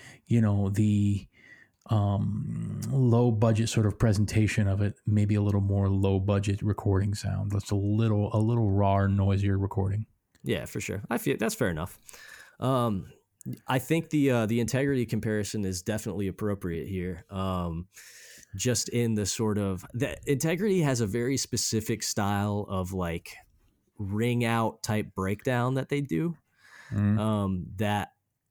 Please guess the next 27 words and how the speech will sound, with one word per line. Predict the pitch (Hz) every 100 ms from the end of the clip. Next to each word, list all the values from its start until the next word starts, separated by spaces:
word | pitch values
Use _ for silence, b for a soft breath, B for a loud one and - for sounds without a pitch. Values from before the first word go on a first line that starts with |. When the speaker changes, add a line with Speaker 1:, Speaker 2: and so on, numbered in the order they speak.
| _ _ -
Speaker 2:
as | 110
far | - 131
as | 110
I'm | 107 113
aware, | 117 120 117
they | 107
more | 95 95 104 110
or | 104
less | 104 104
pioneered. | - 110 104 107 113 113
I |
mean, | 110
I'm | 120 107
sure | 120
there | 98 92
are |
examples | 85 92 92 98 98
of | 90
it |
before | - 85 90 95
'em, | 98
but | 95 -
they | 110
have | 113 110 95
a | 98 92
distinct | 87 90 - - 98 87 -
style. | - - 85 90 92 101